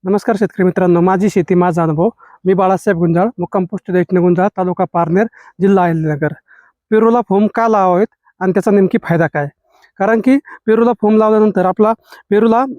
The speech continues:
जे काय प-, फळमाशी असेल त्याच्यापासून संरक्षण होत असते. दुसरं म्हणजे जे काही बाहेरचं वातावरण आहे त्याच्यापासून संरक्षण होत असते. तिसरं मिलीबग सारख्या जे काही किटक्या आहेत त्याच्यापासून सुद्धा संरक्षण होत असते आणि त्याचे अनेक, अ, वेगळे पण फायदे आपल्याला पाहायचे आहेत.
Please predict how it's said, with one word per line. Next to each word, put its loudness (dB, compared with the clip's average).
जे 2
काय 2
प-, -2
फळमाशी 0
असेल -2
त्याच्यापासून 0
संरक्षण 0
होत 2
असते. 0
दुसरं -6
म्हणजे 4
जे 0
काही 2
बाहेरचं -2
वातावरण 0
आहे 0
त्याच्यापासून 0
संरक्षण 0
होत 2
असते. 0
तिसरं -4
मिलीबग 2
सारख्या 0
जे -2
काही -2
किटक्या -2
आहेत 0
त्याच्यापासून -2
सुद्धा 0
संरक्षण 0
होत 2
असते 0
आणि 2
त्याचे -4
अनेक, 0
अ, 2
वेगळे 2
पण 0
फायदे 2
आपल्याला 0
पाहायचे -2
आहेत. 0